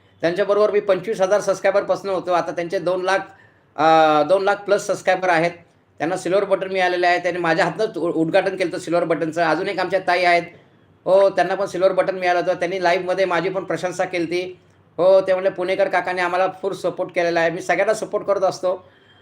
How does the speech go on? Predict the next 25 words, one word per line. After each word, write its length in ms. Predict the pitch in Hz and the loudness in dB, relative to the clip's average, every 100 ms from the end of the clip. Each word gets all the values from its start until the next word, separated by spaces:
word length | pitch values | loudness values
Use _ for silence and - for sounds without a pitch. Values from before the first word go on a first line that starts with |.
| - | -8
अ, 140 | 160 170 | -4 -2
काय 260 | 196 202 | 2 2
हरकत 240 | 185 208 180 | 2 -2 -2
नाही. 260 | 196 202 - _ _ | -4 -4 -10 _ _
आपल्याला 320 | - 185 220 226 | -6 -2 2 4
काय, 200 | 220 220 | 6 4
आपल्याला 360 | 196 208 220 | 4 2 2
काय 180 | 214 214 | 4 4
डॉलर 280 | 208 190 214 | 6 6 4
कमवायचे 380 | 208 190 190 190 | 2 2 0 0
नाहीत. 200 | 196 190 | -2 0
आपण 260 | 170 196 | -2 -4
रिटायर्ड 400 | 180 170 180 202 | -4 0 4 4
आहे. 280 | 185 170 185 | 4 4 2
माझे 220 | 180 170 | 2 -2
दोन्ही 260 | 185 180 202 | -2 -4 -4
मुलं 220 | 196 196 | 0 2
out 220 | 175 202 | 2 2
of 80 | 190 | -2
India 200 | 175 170 | -2 0
आहेत, 140 | 175 175 | 0 0
ते 60 | |
दोन्ही 260 | 175 175 202 | -2 -2 0
डॉलर 320 | 180 170 180 | 2 4 4
आहेत. 200 | 160 165 | 2 0